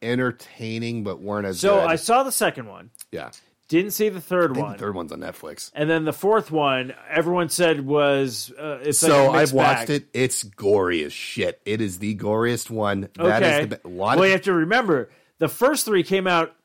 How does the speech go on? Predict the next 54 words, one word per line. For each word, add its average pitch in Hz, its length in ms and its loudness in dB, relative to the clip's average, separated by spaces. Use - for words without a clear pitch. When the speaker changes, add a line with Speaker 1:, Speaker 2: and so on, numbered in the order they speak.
Speaker 2:
throughout 170 300 2
the 135 80 -4
nineties. 135 600 -6
Speaker 1:
Yeah, 202 280 -2
but, 175 220 -4
I 131 100 0
mean, 156 180 0
Halloween, 180 680 2
some 147 240 -2
movies 143 320 2
came 143 140 -6
out 135 80 0
in 127 40 -4
the 123 60 -6
nineties. 120 400 -4
It 120 40 -6
was 104 120 -6
gory. 123 440 -2
H 135 220 -2
two 143 180 -4
O 160 100 -4
came 143 200 -4
out 127 120 -2
in 104 60 -8
ninety-nine. 127 640 -6
It 113 60 -2
was 135 160 -6
pretty, 113 520 -4
and 120 120 2
I 143 100 4
love 123 340 2
H 95 220 -4
two 101 180 -4
O 82 240 0
because 120 500 0
it 104 100 -6
was, 107 200 -2
like, 98 320 -4
that 92 300 -2
type 95 280 -8
of, 90 300 -6
Speaker 2:
Yeah, 170 140 0
yeah, 165 40 2
Speaker 1:
you 156 100 0
Speaker 2:
yeah. 131 60 0
Speaker 1:
got 113 160 0
those, 98 360 -8
like, 92 280 -12
it's 104 240 -12
cliche, 104 460 -6
but 95 160 -6
those 87 160 -10
sexy 120 600 -8
teenagers, 98 960 -8